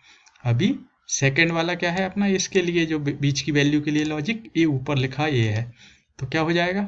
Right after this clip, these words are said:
फ़ोर थ्री जा ट्वेल्व प्लस टू नाइन जा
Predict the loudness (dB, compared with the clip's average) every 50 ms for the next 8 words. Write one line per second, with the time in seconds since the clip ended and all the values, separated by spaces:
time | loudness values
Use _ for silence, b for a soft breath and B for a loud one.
0 | -6 -8 -4 -2 0 0 0 -2 -4 -6 -4 -2 -2 0 -2 -2 -4 -4 -12 _
1 | _ _ _ -20 -20 _ _ _ _ _ _ _ _ _ _ _ _ _ -20 -20
2 | _ _ _ _ _ _ _ _ _ _ _ _ _ _ _ _ _ _ _ _
3 | _ -2 0 2 2 4 2 0 -2 -4 -14 _ _ _ -20 -20 _ _ _ _
4 | _ -20 -20 _ _ _ _ -20 -20 _ _ _ _ _ -4 0 0 0 0 0
5 | -4 -6 -8 _ _ _ _ _ _ _ _ _ _ _ _ -4 0 2 4 4
6 | 4 6 4 4 4 2 0